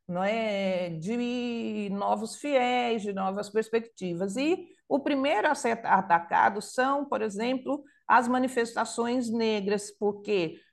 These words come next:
compreende, como a espiritualidade do povo negro é uma espiritualidade do cotidiano, presente a toda hora, essas pessoas acreditam que se,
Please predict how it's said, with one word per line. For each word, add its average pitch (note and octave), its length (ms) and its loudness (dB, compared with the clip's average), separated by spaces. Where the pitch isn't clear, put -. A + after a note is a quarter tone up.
compreende, B3 720 0
como D#4+ 220 4
a E4 80 4
espiritualidade G#3 1300 4
do E3+ 120 -6
povo G3 640 2
negro E3+ 640 0
é G#3 160 6
uma G#3+ 220 4
espiritualidade F#3 1080 4
do A3+ 160 -2
cotidiano, F#3+ 920 0
presente F#3 500 -2
a D#3+ 40 -6
toda D#3 360 2
hora, G#3+ 380 4
essas B3 300 0
pessoas B3 600 4
acreditam A#3+ 680 0
que C4 100 -8
se, - 320 -6